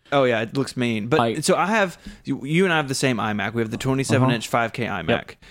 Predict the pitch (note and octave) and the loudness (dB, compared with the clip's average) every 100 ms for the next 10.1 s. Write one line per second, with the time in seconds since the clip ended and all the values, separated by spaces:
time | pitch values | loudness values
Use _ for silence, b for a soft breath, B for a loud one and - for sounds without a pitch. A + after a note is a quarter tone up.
0 | B B B - C#3 C#3 D#3 E3 D#3+ F3 | B B B -4 2 2 2 2 2 0
1 | F3 C#3+ A#2+ A2+ G#2+ G#2+ G#2 G#2+ A2+ A2 | 0 0 0 0 -2 0 0 -2 -4 -4
2 | A2+ C#3 B2+ A#2+ B2+ C3 G2 - B2 C3 | -2 -2 0 0 0 -2 -4 -4 0 0
3 | B2 A#2 - A#2 A2+ A2+ A2+ G#2+ G2+ G2 | 0 -4 -2 -2 -2 -2 -4 -4 -6 -6
4 | G2+ A2 A2+ - - A#1 - - B B | -8 -6 -6 -8 -10 -10 -10 -14 B B
5 | B B _ B2+ G#2+ - B2 E3+ D3+ D3 | B B _ -4 -2 -2 -2 -2 2 2
6 | C#3 A#2+ A#2 B2 A2+ A2+ - B2+ C3+ C3 | 2 0 0 0 2 2 0 0 0 0
7 | C3+ A#2 A#2+ A2+ A2+ A2 G#2+ G2+ G2+ D2+ | 0 0 -2 -2 -4 -6 -6 -6 -4 -4
8 | C#2+ - C3 - C#3 B2 G2+ A2+ G#2+ G#2 | -4 -8 -8 -4 -2 -2 -2 0 2 2
9 | G2 D#2+ F2+ E2+ D#2+ E2 - F#2 F#2+ G2+ | 0 0 -2 -2 -4 -6 -6 -6 -8 -6
10 | G2 | -8